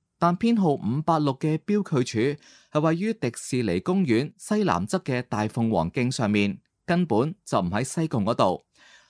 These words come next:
之後接線生再三詢問，確認咗丁利華的確係喺西貢嗰度，但係對方再一次話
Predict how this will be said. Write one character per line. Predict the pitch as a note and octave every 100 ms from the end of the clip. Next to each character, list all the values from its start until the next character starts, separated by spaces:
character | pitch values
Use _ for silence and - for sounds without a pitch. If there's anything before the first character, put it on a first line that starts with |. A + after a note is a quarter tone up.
| _
之 | - G#3
後 | D3+
接 | -
線 | D3+ - D3+ D#3+
生 | G3+ G3+
再 | F#3 D3+ D3+
三 | - F#3+ F#3+
詢 | G3 F#3
問， | D3+ A2 - _ _ -
確 | E3+ D#3
認 | C#3 C3+
咗 | C#3 -
丁 | G3+ G3+
利 | C3+
華 | G2 F#2+ F2 - _ _ _
的 | G#3+
確 | G#3+ E3 - - _ _
係 | - E3
喺 | E3+
西 | F#3+ - A3 G#3+
貢 | E3
嗰 | C3 D#3
度， | A#2+ G2+ - _ _ _ _
但 | D3 E3
係 | E3
對 | F3+ F3+
方 | G3+ G3+ - _
再 | - D3
一 | E3+
次 | - C#3
話 | G#2+ F#2+ F#2+